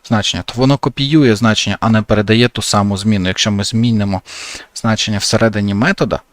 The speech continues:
то зовні, яку ми зміну цю передавали в метод, значення залишиться те саме. А якщо ми зробимо volatile змінну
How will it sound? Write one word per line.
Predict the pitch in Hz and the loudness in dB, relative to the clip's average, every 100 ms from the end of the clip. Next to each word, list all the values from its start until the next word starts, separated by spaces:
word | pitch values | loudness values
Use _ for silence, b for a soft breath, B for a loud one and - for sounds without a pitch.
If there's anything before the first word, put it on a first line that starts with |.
| _ - | _ -6
то | 107 | -4
зовні, | 101 139 214 190 120 | 2 4 6 4 2
яку | 101 113 | 0 -2
ми | 104 | -2
зміну | 101 110 101 98 | 0 0 0 -4
цю | 104 | -6
передавали | - 101 101 98 92 | -2 -2 0 2 0
в | 90 | -2
метод, | 98 92 - - B - | -2 -4 -4 -12 B -8
значення | - 117 - 131 101 | 0 2 2 2 2
залишиться | 90 85 - - | 0 -2 -4 -8
те | - 107 | -4 -4
саме. | - 92 71 - B B B B | 0 0 0 -8 B B B B
А | - 113 | 2 4
якщо | 170 - - 135 | 4 4 4 4
ми | 113 | 4
зробимо | 117 147 156 147 131 | 2 2 4 4 2
volatile | 113 151 139 117 - 104 113 104 | 4 4 6 4 4 4 4 2
змінну | 92 104 104 139 120 | 0 0 0 0 -2